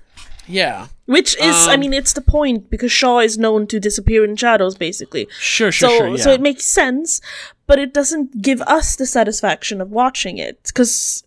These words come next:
Speaker 2: I mean, compared to the first two movies, at least, three even, in those movies, every car is a colorful car. There's bright
Speaker 1: Yeah.
Speaker 2: lights and neons and stuff.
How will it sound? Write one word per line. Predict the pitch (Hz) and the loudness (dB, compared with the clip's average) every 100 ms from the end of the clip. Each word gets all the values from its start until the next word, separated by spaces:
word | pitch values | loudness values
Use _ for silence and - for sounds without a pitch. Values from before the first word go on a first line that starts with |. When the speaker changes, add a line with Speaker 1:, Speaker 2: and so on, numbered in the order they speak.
| - | -2
Speaker 2:
I | 247 | 2
mean, | 240 | 2
compared | 233 233 - 262 | 0 -4 0 -2
to | 285 | -2
the | 226 | -6
first | - 269 262 - - - _ _ - - - | 0 0 0 -8 -12 -20 _ _ -20 -20 -10
two | - 294 311 | 2 4 6
movies, | 202 196 190 | 2 0 -6
at | - | -8
least, | 160 240 - - | -8 -8 -12 -2
three | 294 | 0
even, | 190 175 175 214 - - - - - - | 0 0 -2 -2 -6 -14 -14 -16 -10 2
in | 233 | 4
those | 240 294 | 6 4
movies, | 277 220 226 | 0 -2 -2
every | 226 240 294 | 0 0 -2
car | - 247 226 208 | -2 2 4 4
is | - 202 | 0 -4
a | 190 - | -6 -12
colorful | - - 285 247 240 208 | -4 4 6 4 2 -4
car. | 226 196 180 175 190 - - - - - - - - | -2 0 2 0 -2 -8 -20 -20 -20 -20 -20 -20 2
There's | 214 202 | 4 4
bright | - 247 226 | 4 4 6
Speaker 1:
Yeah. | 196 | 6
Speaker 2:
lights | 233 220 214 | 4 4 0
and | 208 | -2
neons | 220 214 202 196 190 190 | 2 4 4 4 0 -6
and | 185 | -6
stuff. | - 160 147 - | -2 0 0 -4